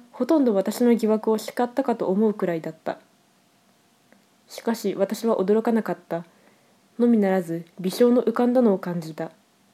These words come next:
ピアノは今も日の光にしらじらと鍵盤を広げていたが、そこにはいつの間にか落ち栗が一つ転がっていた。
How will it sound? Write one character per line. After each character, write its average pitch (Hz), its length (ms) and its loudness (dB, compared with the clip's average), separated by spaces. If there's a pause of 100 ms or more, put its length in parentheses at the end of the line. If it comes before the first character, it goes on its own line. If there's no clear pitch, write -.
(1200)
ピ 262 160 2
ア 247 60 2
ノ 202 120 2
は 175 120 0
今 208 180 4
も 170 240 -2 (100)
日 - 120 -4
の 214 100 4
光 220 320 -2
に 196 140 0
し - 140 -8
ら 254 100 6
じ 233 120 0
ら 202 80 4
と 175 100 -2
鍵 202 200 2
盤 196 200 2
を 196 40 0
広 180 240 -2
げ 185 80 -2
て 185 100 -4
い 185 100 -2
た 185 160 -8
が、 160 200 -8 (560)
そ - 160 -16
こ 214 100 0
に 220 120 6
は 190 140 2
い 185 60 -4
つ - 120 -2
の 233 120 4
間 240 100 4
に 220 140 2
か 170 220 -4 (200)
落 196 140 -2
ち 247 80 -4
栗 233 200 2
が 180 80 -2
一 190 160 -4
つ 190 80 -10
転 175 220 -4
が 170 100 -2
っ - 20 -8
て - 180 -12
い 170 60 -10
た。 170 220 -10